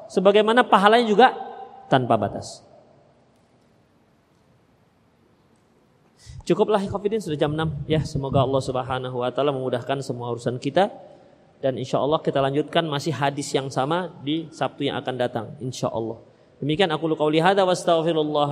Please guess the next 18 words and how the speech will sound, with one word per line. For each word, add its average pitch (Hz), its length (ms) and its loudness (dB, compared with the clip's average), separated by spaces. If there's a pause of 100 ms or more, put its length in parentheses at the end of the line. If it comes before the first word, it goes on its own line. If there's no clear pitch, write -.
li 139 80 -4
wa 131 160 0
lakum 135 240 -4
wa 143 80 -4
lisal 131 240 -2
muslimin 131 400 -4
innahu 127 480 -4
ghafurur 120 240 -8
rahim. 180 320 2 (720)
Subhanakallahumma 139 880 0
wa - 0 -
bihamdik 175 480 0
asyhadu 160 320 2
an 160 80 2
la 165 240 6
ilaha 156 400 2
illa 147 320 2
ant 151 240 -6